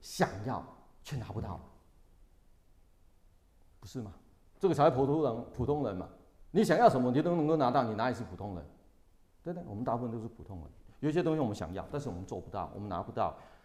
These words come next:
不管是在事业上面的，不管是在个性上面的改变，有很多东西我们都想，OK，想，但是却没有办法做到，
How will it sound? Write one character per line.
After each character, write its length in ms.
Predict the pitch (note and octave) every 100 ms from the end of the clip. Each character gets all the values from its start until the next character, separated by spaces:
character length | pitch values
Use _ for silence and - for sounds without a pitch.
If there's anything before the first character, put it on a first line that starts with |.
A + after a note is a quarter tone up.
| -
不 80 | -
管 180 | E3+ B2+
是 160 | B2 D#3
在 140 | D#3
事 180 | - F3
业 100 | E3
上 180 | D#3 D#3
面 200 | D#3 B2
的， 180 | A#2 G#2
不 120 | F#3+
管 180 | D#3 A2
是 120 | D3
在 120 | D3+
个 200 | D3 F3
性 120 | D3
上 160 | D3 D3+
面 80 | C#3+
的 80 | B2
改 160 | F#2
变， 240 | F#2+ C#3 A2+
有 100 | G3+
很 100 | D3+
多 100 | D#3
东 80 | E3+
西 80 |
我 60 | D#3+
们 160 | F#3 A3+
都 140 | D4
想， 260 | - A#2+ E2+ - -
OK， 180 | D#3 D#3+ -
想， 380 | - D#3+ G#2+ - - - - - - - - - -
但 120 | A#3
是 100 | A#3
却 160 | - G#3
没 120 | C#3
有 60 | C#3+
办 100 | A#2
法 80 | E2+
做 220 | - G#2
到， 80 | E2+